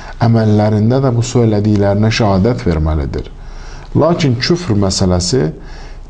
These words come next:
tənhalıqda hətta pis əməllər də yanında olmasa belə insanı süquta və bədbəxtçiliyə sürükləyir. Bundan əlavə küfrün bizə vurduğu zərərlər, onun törətdiyi amillər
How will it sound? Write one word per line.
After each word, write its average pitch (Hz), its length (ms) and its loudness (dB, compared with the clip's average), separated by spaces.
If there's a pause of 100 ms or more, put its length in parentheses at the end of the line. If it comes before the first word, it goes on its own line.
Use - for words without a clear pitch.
tənhalıqda 120 760 2 (100)
hətta 160 320 -2
pis - 240 -4
əməllər 113 640 2
də 92 160 2
yanında 92 400 2
olmasa 90 400 2
belə 101 380 2 (400)
insanı 117 500 2
süquta 117 560 0 (560)
və 117 140 4
bədbəxtçiliyə 107 800 2
sürükləyir. 71 720 -2 (480)
Bundan 120 400 4
əlavə 113 480 2 (460)
küfrün 120 480 2
bizə 110 180 2
vurduğu 101 380 2
zərərlər, 98 520 2
onun 117 320 4
törətdiyi 113 520 0
amillər 104 640 2